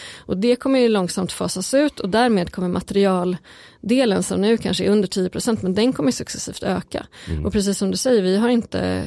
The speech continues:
Speaker 1: vi har inte, vi vet ju att det inte är någon oändlig resurs vi har att, att deala med här. Så det handlar ju hela tiden om att göra val där, okej, men för den här grejen kanske fossilplast är det allra bästa, för det blir supereffektivt ur många andra anledningar.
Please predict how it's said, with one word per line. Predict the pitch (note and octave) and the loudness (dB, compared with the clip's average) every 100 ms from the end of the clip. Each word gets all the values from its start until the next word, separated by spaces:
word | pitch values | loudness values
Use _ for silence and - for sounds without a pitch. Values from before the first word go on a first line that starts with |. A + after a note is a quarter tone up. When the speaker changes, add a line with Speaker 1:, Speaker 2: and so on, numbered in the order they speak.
| - | -4
Speaker 1:
vi | G3+ | 0
har | |
inte, | G#3+ A3 G#3+ | 0 0 -2
vi | A3+ F#3+ | -2 -4
vet | G3+ A#3+ - | 0 0 0
ju | |
att | G#3 | -4
det | F#3 F3+ | 0 0
inte | F3 F3+ - | 0 -2 -2
är | G3 F3+ F#3 | -2 -2 -4
någon | G3 F#3+ F3+ | -2 0 2
oändlig | G3 G#3+ B3+ A3+ F#3 - | 2 4 2 2 0 -2
resurs | F#3+ D4 - - | -2 -2 -2 -2
vi | |
har | G3 F#3 | -2 -2
att, | F#3 - | -4 -6
att | F#3 F3 F#3 | -6 -4 -2
deala | F#3+ G3+ | 0 0
med | A#3 G3 | 0 -2
här. | F#3+ - - - - | -6 -10 -18 -18 -14
Så | - | -4
det | G#3 | 0
handlar | G#3+ G#3 | 2 4
ju | G#3 | 4
hela | A3+ A#3 | 2 0
tiden | C4 G#3+ G3 | -2 -4 -2
om | G3 F#3 | 0 2
att | F#3+ | 2
göra | F#3 F#3+ | 0 0
val | F3+ F#3 F#3 | 0 0 2
där, | F#3+ F#3 - - - | 0 -2 -4 -20 -20
okej, | - G#3 G#3 | -6 -2 2
men | G3+ G#3 - - | 2 0 -4 -8
för | - | -2
den | A3 | 0
här | G#3+ C#4 | 2 0
grejen | A#3+ F#3 F3+ F#3+ | 0 0 0 -2
kanske | - F#3+ - G3 F#3+ - - | -2 -2 -2 -2 -4 -8 -20
fossilplast | - G3+ A#3+ A#3 F#3+ - - - | -6 -4 2 2 0 -4 -4 -4
är | - G#3 | -2 0
det | G#3+ | 2
allra | G#3 F3+ F#3+ | 0 0 -2
bästa, | F#3+ - - - | -2 -4 -4 -6
för | F#3+ A3+ | -6 -4
det | G#3+ | -2
blir | G3+ G3 | 0 0
supereffektivt | - A#3+ - G3 - F#3+ B3 G3+ - | 0 -4 -2 -6 -4 -2 0 -2 -4
ur | F#3 | -4
många | G3 F#3 F3+ | -2 -2 -2
andra | F3+ - | -4 -4
anledningar. | - - - E3+ | -6 -8 -8 -10